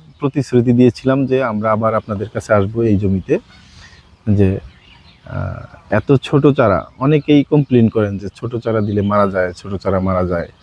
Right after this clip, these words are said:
আসলে, আহ, মারা যায় কি না অনিকদার কাছ থেকেই জানতে পাবো আজকে। উনি হলো, আহ,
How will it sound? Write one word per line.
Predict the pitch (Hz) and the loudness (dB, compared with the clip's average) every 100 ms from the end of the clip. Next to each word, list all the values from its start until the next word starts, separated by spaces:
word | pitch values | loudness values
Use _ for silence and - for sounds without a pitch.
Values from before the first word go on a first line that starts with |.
| _ - _ - | _ -20 _ -8
আসলে, | - 120 120 120 - _ _ _ _ - | -2 4 4 4 -2 _ _ _ _ -2
আহ, | 107 | 2
মারা | 101 117 123 | 4 4 4
যায় | 123 117 | 4 4
কি | 117 127 | 2 0
না | 147 180 - _ _ 117 | 0 -4 -12 _ _ -4
অনিকদার | 110 104 107 98 | -2 0 0 0
কাছ | 98 - | -2 -2
থেকেই | 110 107 104 | 0 4 4
জানতে | 104 107 101 | 4 2 2
পাবো | 98 92 127 - - - - - 98 | 0 -2 -6 -12 -20 -20 -20 -10 -6
আজকে। | 95 - - - | -6 -4 -4 -4
উনি | 120 117 113 110 | 0 4 4 4
হলো, | 117 110 113 - - - - - _ - | 4 2 0 -4 -20 -20 -20 -20 _ -14
আহ, | 101 95 | -10 -8